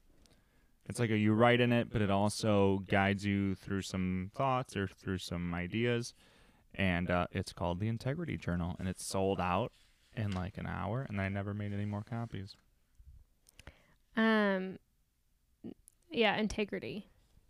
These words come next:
Speaker 1: Right.
Speaker 2: Do you want me
Speaker 1: What
Speaker 2: to read it?
Speaker 1: Yeah, sure.
Speaker 2: It's the quality or state of being complete,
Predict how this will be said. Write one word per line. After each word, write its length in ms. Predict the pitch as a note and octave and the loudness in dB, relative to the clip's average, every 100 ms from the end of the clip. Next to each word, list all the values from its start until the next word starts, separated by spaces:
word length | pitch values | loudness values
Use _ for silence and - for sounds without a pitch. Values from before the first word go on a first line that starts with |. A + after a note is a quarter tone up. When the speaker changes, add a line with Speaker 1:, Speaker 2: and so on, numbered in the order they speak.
| - | -4
Speaker 1:
Right. 240 | G2 F2 - _ _ _ _ - - _ | 0 0 -4 _ _ _ _ -20 -20 _
Speaker 2:
Do 100 | G3+ | 2
you 20 | |
want 120 | G3+ | 2
me 60 | F#3 | 2
Speaker 1:
What 60 | F3+ | -2
Speaker 2:
to 60 | G#3+ | -4
read 40 | |
it? 80 | A#3 B2+ | -8 -2
Speaker 1:
Yeah, 200 | F3 G3+ | 0 0
sure. 220 | - F3+ - - - - - - - - - | -2 -6 -8 -20 -20 -20 -20 -20 -18 -8 2
Speaker 2:
It's 220 | A3+ - | 2 2
the 120 | - | -2
quality 560 | - G#3 G#3 A3 A#3+ A3+ | 2 6 6 6 2 0
or 100 | A3 | 0
state 380 | - F#3+ F#3 - | 0 0 0 0
of 140 | F#3 | -4
being 240 | F#3 F3+ F#3 | -2 -2 -4
complete, 640 | G3+ G3 - F#3 F3+ - | -4 -6 -6 -8 -8 -12